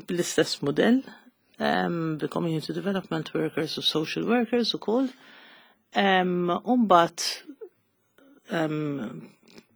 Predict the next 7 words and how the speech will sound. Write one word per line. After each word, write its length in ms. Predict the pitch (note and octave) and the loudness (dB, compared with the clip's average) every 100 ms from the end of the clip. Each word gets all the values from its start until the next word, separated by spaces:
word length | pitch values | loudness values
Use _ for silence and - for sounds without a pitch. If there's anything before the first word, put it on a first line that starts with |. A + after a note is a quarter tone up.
| _ - | _ -16
kien 260 | - F#3 E3 | 0 2 2
hemm 240 | D#3 D#3 | 0 -2
problema 540 | C#3 E3 D#3+ F3 E3 D3 | 0 0 2 2 2 0
f'premises 920 | - - - - - D#3 D3+ - C#3+ D3 | -4 -20 -20 -12 -2 0 0 -2 -2 -2
il-Birkirkara, 920 | E3 D#3 D3+ F3+ G3+ D3+ D3+ D3+ E3+ | -4 -6 0 0 2 2 2 2 2
allura 320 | F3 E3 C#3+ | 2 4 4
la-, 200 | D#3+ D#3+ | 4 0